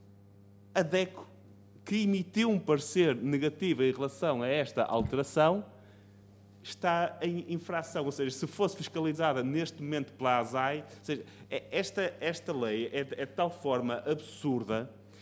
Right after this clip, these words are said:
que nem quem apresenta um parecer contra a sua revogação a está a cumprir, sendo obrigado a cumprir. Eu nem falo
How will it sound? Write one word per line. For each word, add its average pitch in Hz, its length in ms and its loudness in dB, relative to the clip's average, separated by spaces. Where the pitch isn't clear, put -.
que 180 120 -2
nem 196 480 2
quem 185 320 2
apresenta 170 640 -2
um 170 100 -2
parecer 165 640 2
contra 180 440 4
a 165 40 2
sua 170 320 2
revogação 147 840 6
a - 60 0
está 208 240 2
a 208 40 2
cumprir, 208 520 -2
sendo 240 360 0
obrigado 226 320 2
a 220 40 2
cumprir. 175 480 -2
Eu 160 160 0
nem 190 220 2
falo 185 480 8